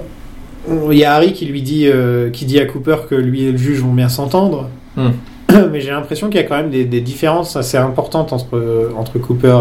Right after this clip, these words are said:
Speaker 1: et, et le juge pour l'instant, toutes les scènes qu'on voit. C'est vrai qu'il a un côté spirituel, le mec qui vient un peu de, de, de nulle part comme ça, qui arrive et qui,
Speaker 2: Oui.
Speaker 1: un
Speaker 2: Oui,
Speaker 1: peu
Speaker 2: oui.
Speaker 1: comme Cooper, qui fait des leçons de vie un peu tout le monde, qui a toujours la bonne phrase à dire,
Speaker 2: Mhm.
Speaker 1: et cetera.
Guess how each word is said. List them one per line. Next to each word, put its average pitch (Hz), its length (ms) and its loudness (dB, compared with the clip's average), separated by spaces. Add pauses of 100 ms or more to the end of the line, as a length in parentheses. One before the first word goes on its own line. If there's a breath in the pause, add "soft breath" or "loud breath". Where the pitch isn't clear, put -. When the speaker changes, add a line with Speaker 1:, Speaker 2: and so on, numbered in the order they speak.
Speaker 1:
et, 107 360 -2 (520 loud breath)
et 131 80 6
le 123 80 4
juge 127 260 2
pour 107 140 -6
l'instant, 110 400 -4
toutes - 160 -10
les 123 80 4
scènes 120 220 2
qu'on 123 120 0
voit. 120 140 6
C'est 123 120 2
vrai 156 140 6
qu'il 170 160 -4
a 135 80 -4
un 135 80 -8
côté 151 460 2 (240 loud breath)
spirituel, 151 720 4
le 120 80 0
mec 127 200 -2
qui 127 120 -10
vient 127 200 2
un - 40 0
peu 135 140 -2
de, 131 160 0
de, 123 240 -4 (120)
de 123 80 0
nulle 127 220 4
part 131 300 4
comme 123 120 -4
ça, 127 140 -2
qui 127 200 -2
arrive 123 360 2
et 120 80 2
qui, 113 380 -4 (200 loud breath)
Speaker 2:
Oui. 120 100 -2
Speaker 1:
un 120 40 6
Speaker 2:
Oui, 120 60 6
Speaker 1:
peu 113 80 6
Speaker 2:
oui. - 40 4
Speaker 1:
comme 139 180 -2
Cooper, 196 320 4 (120)
qui 139 100 -10
fait 135 140 -4
des 123 140 -2
leçons 139 280 -2
de 139 60 -4
vie 131 140 0
un 131 100 0
peu 127 120 -4
tout 147 120 -2
le 147 60 0
monde, 160 320 4
qui - 80 -2
a 127 40 0
toujours 127 280 0
la 123 100 4
bonne 131 200 0
phrase 127 280 2
à 123 80 4
dire, 139 260 2
Speaker 2:
Mhm. 120 60 4
Speaker 1:
et 120 40 4
cetera. 127 440 0